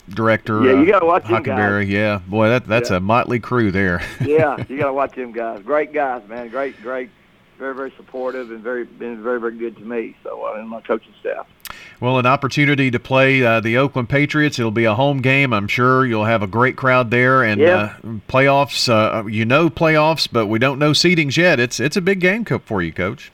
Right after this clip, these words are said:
Speaker 2: Yeah, it is. It, it's a, it's a huge game. I mean, you know, you know, we, you know, third year in our program, we're sitting, you know, seven and two and three and one in the region, and, you know, and things fall right. I mean, basically for the region championship. I mean, what, what else could you ask for?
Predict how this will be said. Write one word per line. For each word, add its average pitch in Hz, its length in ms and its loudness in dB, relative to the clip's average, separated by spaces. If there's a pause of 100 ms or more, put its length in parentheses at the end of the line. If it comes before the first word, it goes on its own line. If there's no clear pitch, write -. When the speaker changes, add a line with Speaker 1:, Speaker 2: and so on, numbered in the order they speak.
Speaker 2:
Yeah, 220 220 2
it 226 60 2
is. 180 240 4 (120)
It, 202 220 4
it's 220 120 -2
a, 220 60 -4
it's 208 220 -6
a 156 80 -2
huge 220 340 -6
game. 110 280 -4
I 110 80 -8
mean, 113 440 -10
you 135 140 -8
know, 127 300 -6 (500)
you 117 60 -10
know, 117 100 -4
we, 131 200 -10 (140)
you 123 100 -6
know, 120 80 -4
third 135 240 -2
year 139 140 0
in 143 60 -2
our 123 80 -4
program, 143 480 -4
we're 117 160 -8
sitting, 113 420 -8
you 113 60 -10
know, 113 180 -8
seven 135 220 -8
and 117 120 -10
two 139 220 -4
and 131 140 -8
three 139 160 -10
and 139 100 -16
one 143 160 -14
in 113 60 -20
the 110 40 -20
region, 131 420 -12
and, 107 120 -18 (480)
you 123 160 -2
know, 127 280 4
and 113 220 -4 (200)
things 131 240 -6
fall 131 240 0
right. 131 260 2
I 143 60 -4
mean, 120 140 -12
basically 120 320 -8
for 127 120 -10
the 123 80 -8
region 120 380 -10
championship. 135 500 -4
I 131 100 -2
mean, 135 140 -6
what, 160 300 0
what 165 160 2
else 175 160 0 (100)
could 147 160 -12
you 123 140 -10
ask 139 240 -6
for? 104 200 -14